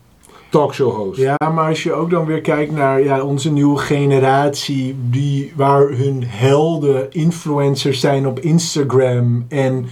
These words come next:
Speaker 2: waar zoveel mensen hun lippen helemaal hebben volgespoten en waar gewoon echt een heel groot gedeelte van de samenleving een soort van digitale bubbel leeft,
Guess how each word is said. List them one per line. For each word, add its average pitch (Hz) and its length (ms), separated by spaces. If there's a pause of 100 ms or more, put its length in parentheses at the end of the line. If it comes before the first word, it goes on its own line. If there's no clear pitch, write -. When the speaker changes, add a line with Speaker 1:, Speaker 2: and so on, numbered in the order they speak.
(380)
Speaker 2:
waar 135 260
zoveel 151 360
mensen 143 460
hun 135 100
lippen 147 300
helemaal 147 360
hebben 135 300
volgespoten 143 1120
en 139 60
waar 143 180
gewoon - 240
echt 185 200
een 151 180
heel 185 160
groot 175 340
gedeelte 160 360
van 156 120
de 143 60
samenleving 160 440
een 139 80
soort 143 140
van 139 260
digitale 147 560
bubbel 156 400
leeft, 139 460